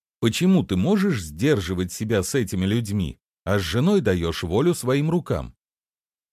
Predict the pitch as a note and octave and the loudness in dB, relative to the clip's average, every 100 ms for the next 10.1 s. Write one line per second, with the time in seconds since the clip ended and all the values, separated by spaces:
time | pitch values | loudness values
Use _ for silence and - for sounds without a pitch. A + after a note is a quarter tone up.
0 | _ _ - G#2 - A#3+ G#3 F#3+ F3 D#3 | _ _ -2 0 2 2 4 6 4 2
1 | D3+ G3+ G#3+ F#3+ F#3 E3 B2+ F#3 F#3 C#3 | 0 0 0 2 2 4 2 2 2 2
2 | C3 C#3+ A2 E2 G#2+ F#2+ G2 F#2 D2+ C#2+ | 0 0 0 0 -2 0 0 0 -2 -6
3 | - - A1 _ _ _ _ _ G2+ A#2+ | -12 -14 -16 _ _ _ _ _ 0 2
4 | F3 E3 C3 - D3+ C3+ C#3 - F#3 D3 | 4 4 2 2 2 2 2 2 2 2
5 | G2 F#2+ G2 A2 G2+ G2 F2+ F#2 G2 G2 | 0 0 0 0 0 0 0 0 0 0
6 | G#2 G2 G#2+ D3+ A2+ F2 E2 F#2+ F2+ F#2+ | 0 -2 -2 -2 0 -2 -2 -4 -2 -2
7 | F#2 F#2+ G2 F#2 G2 F2 - - D2 C#2+ | 0 0 -2 -2 -2 -4 -6 -10 -8 -10
8 | - _ _ E2+ D#3 D#3 D3 C#3+ C#3+ C#3 | -12 _ _ -2 0 0 0 0 0 -2
9 | - C3+ C3 A#2 - A2+ E3 D3+ F2 D2+ | 0 -2 -2 -6 -6 -2 0 0 0 -2